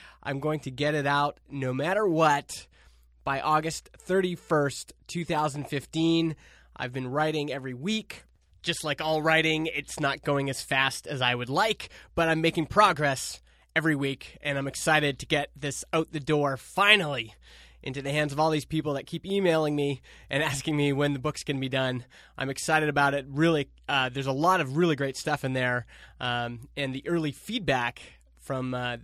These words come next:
my reviewers has been positive. So look for that.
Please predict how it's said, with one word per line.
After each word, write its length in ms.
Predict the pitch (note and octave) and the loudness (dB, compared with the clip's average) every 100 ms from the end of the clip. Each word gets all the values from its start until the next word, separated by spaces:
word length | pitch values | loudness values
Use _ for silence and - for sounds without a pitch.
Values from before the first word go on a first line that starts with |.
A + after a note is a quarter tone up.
| - - | -14 -12
my 140 | C3+ | -6
reviewers 880 | B2+ B2+ B2+ A#2+ F3 F3 B2 B2 - - | -4 -4 -6 -4 -4 -4 -6 -10 -16 -12
has 320 | C3+ C3 B2 | -6 -6 -6
been 360 | B2 B2+ B2 B2 - - | -8 -6 -4 -6 -12 -6
positive. 680 | D3 E3 C#3 A#2+ G2+ - - | -2 0 -2 -6 -10 -16 -20
So 380 | - D3+ C#3 C#3 | -4 0 0 0
look 160 | D#3 F3 | -4 -4
for 140 | D3+ | -2
that. 260 | C#3 C#3+ | 0 0